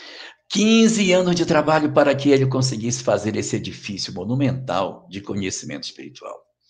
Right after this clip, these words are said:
Essa síntese extraordinária que traz para nós uma reflexão muito profunda sobre a vida.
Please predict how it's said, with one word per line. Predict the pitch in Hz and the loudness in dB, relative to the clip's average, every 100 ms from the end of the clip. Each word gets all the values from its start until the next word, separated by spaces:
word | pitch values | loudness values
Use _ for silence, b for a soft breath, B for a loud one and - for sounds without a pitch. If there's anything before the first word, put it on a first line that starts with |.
| b b b b _ | b b b b _
Essa | 113 - 120 | -2 2 0
síntese | - - 180 190 - 90 87 101 | 0 -4 -4 -4 -4 -4 -6 -8
extraordinária | - 92 92 87 87 78 85 107 123 127 131 B B B _ | -4 -2 -2 -6 -10 -8 0 2 4 4 2 B B B _
que | 127 127 120 117 120 | 4 6 6 4 2
traz | 127 143 160 - | 4 4 2 2
para | 120 104 | 4 4
nós | 95 101 131 139 127 | 2 2 4 2 2
uma | 123 | 2
reflexão | 123 127 127 - 120 | 2 2 -2 0 2
muito | 143 139 | 2 0
profunda | - 120 - 135 170 120 82 | -2 -2 -4 -4 -2 -2 -4
sobre | 65 - | -10 -12
a | 76 | -12
vida. | - 50 50 | -14 -16 -16